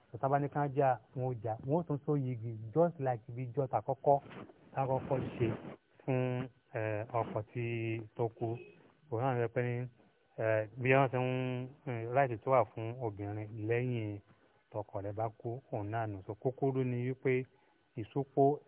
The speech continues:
nínú dictionary Yorùbá gangan, gangan, ìyẹn totally un-Islamic.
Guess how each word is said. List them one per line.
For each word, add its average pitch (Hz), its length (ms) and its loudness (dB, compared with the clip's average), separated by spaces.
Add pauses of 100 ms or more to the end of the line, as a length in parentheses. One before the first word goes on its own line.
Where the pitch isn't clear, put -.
(100)
nínú 127 640 0
dictionary 127 560 -2
Yorùbá 113 300 4
gangan, 120 340 -2
gangan, 120 460 -4 (120)
ìyẹn 113 380 -4 (120)
totally 135 720 2
un-Islamic. 107 640 -2